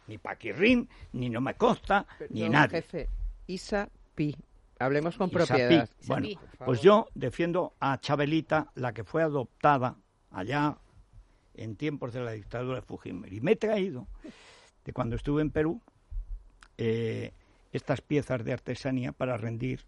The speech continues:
Speaker 1: no homenaje, porque no lo merecen las cosas como son, pero en fin, para que se vea que no está sola Chabelita. Estas llamas, que son como las
Speaker 3: Me
Speaker 1: que
Speaker 3: vuelve
Speaker 1: traen
Speaker 3: loca.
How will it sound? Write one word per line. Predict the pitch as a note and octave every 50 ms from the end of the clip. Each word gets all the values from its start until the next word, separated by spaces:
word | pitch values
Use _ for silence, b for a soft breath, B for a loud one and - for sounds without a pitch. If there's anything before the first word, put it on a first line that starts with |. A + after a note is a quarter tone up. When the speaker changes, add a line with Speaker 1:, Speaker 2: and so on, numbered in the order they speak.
| - b b b b b b b b
Speaker 1:
no | D#3 E3+ G3
homenaje, | F3+ D#3 C#3+ C3+ C3 B2+ A#2 - C#3+
porque | C3+ - - - F#2
no | F2 E2+
lo | F2+ -
merecen | - D#3+ E3+ E3 - - G#2 G2
las | - -
cosas | - C#3 - - E3+ -
como | - - - D3
son, | - - A#2 A2+ A2 b b b b b b -
pero | - C3+
en | C#3+ B2
fin, | - - -
para | - C3
que | A#2
se | - - C3+
vea | D3 D#3+ -
que | - -
no | C3 A#2+ C3+ E3+
está | E3 - - - A#2+
sola | G2+ - - D3 B2+ A2+ G2+
Chabelita. | - - G#2+ - - E2 E2 - _ - - B B B B B B B B B B B B B
Estas | B - C3+ - - F3+ D3 B2
llamas, | D3+ F3 F#3 F3+ F3 D#3+ F#3 A3+ - - - - _ _ -
que | - -
son | - - C3+ C#3
como | - C#3 C#3
las | A#2+ G#2+ G2+ -
Speaker 3:
Me | -
Speaker 1:
que | G2
Speaker 3:
vuelve | F2 F2 A2+ B2+
Speaker 1:
traen | C3+ C#3+ C#3+
Speaker 3:
loca. | - - - F3 D#3+